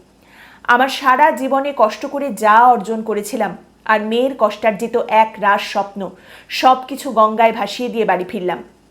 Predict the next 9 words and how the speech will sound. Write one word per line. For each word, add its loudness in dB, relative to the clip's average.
একটা 0
রাতে 0
কিছু -10
দুর্বৃত্ত -4
আমাদের 2
পরিবার 2
তছনছ 0
করে -6
দিল। -8